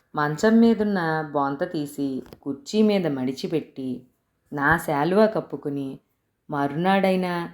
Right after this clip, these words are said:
డబ్బు వస్తుందా రాదా, రాకపోతే మన గతి ఏం కానని ఆలోచిస్తూ నిద్రపోయాను. పొద్దున్నే ఒక బంట్రోతు వచ్చి నిద్ర లేపాడు. వాడు నన్ను చూసి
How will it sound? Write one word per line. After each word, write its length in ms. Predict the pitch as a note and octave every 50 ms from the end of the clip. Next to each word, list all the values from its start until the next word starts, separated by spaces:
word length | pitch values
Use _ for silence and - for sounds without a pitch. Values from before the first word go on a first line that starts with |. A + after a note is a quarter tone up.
| - _ _ _ _ _ _
డబ్బు 340 | - D3+ C#3+ C#3 C#3 D3 F3 G#3
వస్తుందా 540 | F3 D#3 - - - E3 E3 E3 E3+ F3 F3
రాదా, 440 | D#3+ D3+ C3+ C3 C3+ C3+ C#3 C3 C3 C3 C3+ - _ _ _ _ _ _ _ _ -
రాకపోతే 800 | C3+ C3 C3 C3+ D3+ - F#3+ D#3+ - E3+ E3 D#3+ E3 D#3+ D#3 D3+ D3 D3 D3+ - _ _ _ _ _ _ _ -
మన 200 | F#3 F#3+ F#3+ F#3+ F#3+ E3+
గతి 300 | D3+ C#3+ C#3 C#3 - G3
ఏం 180 | F3+ E3+ E3+ F3
కానని 520 | E3+ F3+ E3+ E3+ E3 E3 D#3+ D#3+ D#3+ D#3 D3+ D3 D3 - _ _ _ -
ఆలోచిస్తూ 800 | D3+ D#3 D#3+ D#3+ D#3+ D#3 D3+ D3+ - D3 C#3+ - - _ _ - D3 D#3+
నిద్రపోయాను. 800 | F3+ F#3 E3+ D#3 D#3+ D#3+ D#3+ - D#3+ D#3 D3+ D3+ D3 D3 D3 - - _ _ _ _ _ _ _ _ _ _ _ _ _ _ _ _ _ _ _ _ _ _ _ -
పొద్దున్నే 640 | D#3+ D3+ C#3+ C#3 C#3+ D3+ G3+ A3+ A#3+ A#3 G#3+ F#3 F3 F3 F3 E3+ E3+ - _ F3
ఒక 180 | F3 E3+ -
బంట్రోతు 580 | F3+ D3+ D3+ C#3+ D3 D3+ C#3+ E3 F#3+ G3 G3+ F#3+
వచ్చి 300 | E3 D3+ - - - G#3+ B3+ B3+
నిద్ర 280 | G3+ E3 D3+ C#3+ E3 F3
లేపాడు. 500 | F3+ E3+ E3 D#3+ D#3+ D#3 D3 C#3+ B2+ B2 _ _ _ _ _ _ _ _ _ _ _ _
వాడు 260 | F#3+ F3 F3 F#3 F#3 F#3
నన్ను 300 | F3+ F3 E3+ E3+ E3 D#3+
చూసి 440 | - D3+ D3+ D#3+ D#3+ - D#3+ D3+